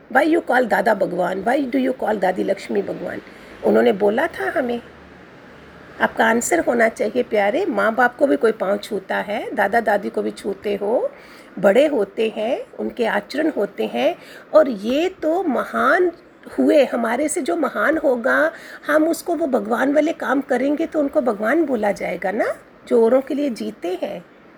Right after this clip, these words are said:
ह्यूमन माइंड से कनेक्ट होना, लोग क्यों कुत्ते पालते हैं घर में, डॉग पालते हैं, बिल्लियाँ पालते हैं, लेकिन इंसानों को नहीं पाला जाता। इंसान की बुद्धि पे कोई भरोसा ही नहीं है।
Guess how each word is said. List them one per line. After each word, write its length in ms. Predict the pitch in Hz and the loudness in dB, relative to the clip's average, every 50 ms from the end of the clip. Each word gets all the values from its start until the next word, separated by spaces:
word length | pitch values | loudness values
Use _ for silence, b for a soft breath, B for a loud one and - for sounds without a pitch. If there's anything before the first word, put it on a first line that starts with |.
| - - - - - - - - - - - - - - - | -20 -20 -20 -20 -20 -20 -20 -20 -20 -20 -20 -20 -18 -8 0
ह्यूमन 400 | - 302 302 311 311 339 381 359 | 4 6 6 6 6 4 4 4
माइंड 340 | 349 311 311 302 311 330 320 | 4 4 4 4 4 2 2
से 300 | - - - 339 339 330 - - _ - B B B B B B B - 294 | -2 -2 -2 -2 -4 -4 -6 -10 _ -20 B B B B B B B 2 2
कनेक्ट 400 | 269 269 294 349 - - - 339 | 4 6 4 4 2 0 -2 -2
होना, 640 | - - 254 254 254 254 262 285 302 330 381 440 - - - | 2 2 2 2 4 4 4 4 4 4 2 -2 -6 -4 0
लोग 240 | 240 294 302 - - | 2 2 2 2 2
क्यों 160 | 359 440 453 | 2 2 2
कुत्ते 440 | - - - 320 - - - 311 311 | 0 -2 -6 -6 -4 0 2 2 4
पालते 420 | 311 277 247 254 247 - - 277 | 4 2 -2 -2 -2 -2 -2 -2
हैं 160 | 240 269 247 | -2 0 0
घर 160 | 214 233 226 | -2 -2 -2
में, 240 | 233 240 240 240 220 | 0 2 0 2 2
डॉग 280 | 208 214 220 247 233 220 | 0 0 0 0 -2 -2
पालते 420 | - 233 214 226 220 - - 233 | -4 -2 -2 -2 -2 0 -2 0
हैं, 180 | 226 226 220 196 | 0 0 -2 -2
बिल्लियाँ 380 | 214 220 214 233 254 247 240 - | -4 -4 -2 0 0 0 -2 -4
पालते 320 | 214 - 208 208 - 233 | -4 -4 -4 -4 -4 -4
हैं, 80 | 226 226 | -2 -2
लेकिन 220 | 226 226 240 247 | -2 -2 0 0
इंसानों 520 | 240 233 226 - - 220 202 208 226 240 262 | 0 0 -2 -4 -4 -4 -2 0 0 -2 0
को 140 | - 269 | 0 0
नहीं 220 | 247 214 190 220 247 | 0 0 -2 -4 -6
पाला 340 | - 349 339 320 320 330 311 | -6 -6 -4 -2 -2 -2 -2
जाता। 360 | - 302 262 254 - - 247 | 0 0 0 0 0 0 -2
इंसान 400 | 240 233 226 - 240 214 233 254 | -2 -2 -4 -4 -4 -4 -4 -4
की 140 | - 285 240 | -4 -4 -2
बुद्धि 320 | 214 220 202 196 294 302 | -2 -2 -2 0 0 0
पे 120 | - 330 | 0 -2
कोई 240 | 311 - 311 320 339 | -4 -2 0 0 2
भरोसा 460 | 277 254 240 233 226 240 - - 302 | 4 4 4 4 2 -2 -2 -2 -2
ही 180 | 294 - 349 349 | -2 -2 -2 -2
नहीं 340 | 339 339 339 339 330 330 311 | -2 0 0 0 -2 0 -2
है। 240 | 254 - - 190 | -2 -4 -4 -10